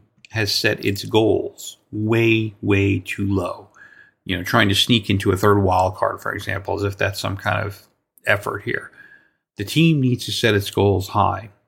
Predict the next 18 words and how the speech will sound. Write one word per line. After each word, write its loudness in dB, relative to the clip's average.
The -12
team 2
needs 0
to -18
take 2
a 2
long-term 2
strategy, -2
and -4
the 0
team 2
needs 2
systemic -2
change 0
from -6
the -6
inside 2
out. -4